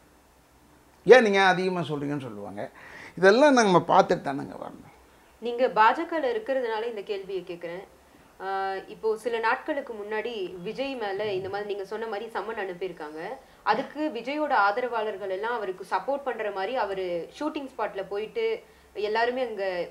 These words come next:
Speaker 2: கூச்சலிட்டு அவரை பார்த்தாங்க. அப்போ வந்து விஜய் வந்து ஒரு செல்ஃபி எடுத்து வெளியே விட்டாங்க. அதே மாதிரி அவங்க சப்போர்ட் பண்ற மாதிரி இப்போ நீங்க பாஜகல இருக்கீங்க, ஒரு நடிகரா விஜய்க்கு நீங்க சப்போர்ட் பண்ணுவீங்களா?
Speaker 1: நான் டெஃபினட்டா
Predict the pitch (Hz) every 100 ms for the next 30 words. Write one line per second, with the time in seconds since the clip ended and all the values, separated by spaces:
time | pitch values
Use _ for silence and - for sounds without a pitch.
0 | - 269 269 262 214 180 196 196 185 190
1 | 190 185 190 214 226 185 240 233 226 247
2 | 240 240 302 294 233 277 247 202 196 196
3 | 233 233 254 196 254 196 208 190 170 170
4 | 156 165 269 - _ - - - - -
5 | - 208 294 359 320 262 220 285 233 208
6 | 208 196 285 277 214 196 180 175 170 220
7 | 262 233 196 175 160 185 196 240 311 269
8 | 190 208 254 254 196 165 214 254 - 196
9 | 202 202 214 311 302 254 285 190 220 262
10 | 226 196 185 190 190 180 175 165 156 -
11 | 165 185 175 170 180 208 160 202 214